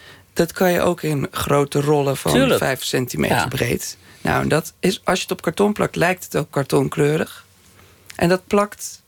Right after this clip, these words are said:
Speaker 1: fantastisch.
Speaker 2: Dat is een hele goede tip.
Speaker 1: Ja,
Speaker 2: Dus
Speaker 1: dus
Speaker 2: als
Speaker 1: dat
Speaker 2: mensen
Speaker 1: gaat,
Speaker 2: thuis
Speaker 1: eh,
Speaker 2: iets van karton willen plakken, moeten ze Leukoplast nemen.
Speaker 1: Ja.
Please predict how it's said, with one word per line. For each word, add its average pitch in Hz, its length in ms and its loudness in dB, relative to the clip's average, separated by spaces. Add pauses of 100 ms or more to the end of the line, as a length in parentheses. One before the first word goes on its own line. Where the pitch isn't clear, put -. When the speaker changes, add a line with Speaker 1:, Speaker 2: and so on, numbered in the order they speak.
(120)
Speaker 1:
fantastisch. - 680 -4
Speaker 2:
Dat 196 220 0
is 127 100 -4
een - 120 0
hele 120 220 0
goede 143 340 0
tip. - 160 2
Speaker 1:
Ja, - 60 2
Speaker 2:
Dus - 100 -6 (220)
Speaker 1:
dus - 80 2
Speaker 2:
als 180 100 4
Speaker 1:
dat 180 100 2
Speaker 2:
mensen 180 200 4
Speaker 1:
gaat, 170 180 0
Speaker 2:
thuis 165 260 2
Speaker 1:
eh, - 80 -4
Speaker 2:
iets 160 120 -6
van 156 160 0
karton 165 420 0
willen 139 220 0
plakken, 185 400 0
moeten 180 220 -2
ze 175 100 2
Leukoplast 117 720 -2
nemen. - 180 -4
Speaker 1:
Ja. 196 120 4